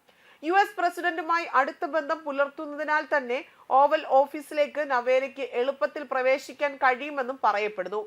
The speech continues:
ഒട്ടോവയെ യു എസിൽ ലയിപ്പിക്കാൻ പ്രേരിപ്പിക്കാനുള്ള വാഷിംഗ്ടണിന്റെ സമ്മർദ്ദ തന്ത്രങ്ങളുടെ ഭാഗമായാണ് ഈ നിർദ്ദേശമെന്നും പറയപ്പെടുന്നുണ്ട്. ട്രംപിന് ഈ നിർദ്ദേശം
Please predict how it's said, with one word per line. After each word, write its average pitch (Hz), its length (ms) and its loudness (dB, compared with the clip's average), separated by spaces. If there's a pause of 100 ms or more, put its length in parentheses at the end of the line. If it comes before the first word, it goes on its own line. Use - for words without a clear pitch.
(460)
ഒട്ടോവയെ 381 520 4 (120)
യു 294 60 -6 (100)
എസിൽ 330 360 -6
ലയിപ്പിക്കാൻ 277 500 -2 (100)
പ്രേരിപ്പിക്കാനുള്ള 277 800 0 (100)
വാഷിംഗ്ടണിന്റെ 277 880 -2
സമ്മർദ്ദ 254 400 -2
തന്ത്രങ്ങളുടെ 269 640 -4 (120)
ഭാഗമായാണ് 277 640 4 (140)
ഈ - 20 -8 (120)
നിർദ്ദേശമെന്നും 269 720 -6
പറയപ്പെടുന്നുണ്ട്. 214 680 0 (720)
ട്രംപിന് 339 440 4 (160)
ഈ 320 40 -4 (100)
നിർദ്ദേശം 277 560 -2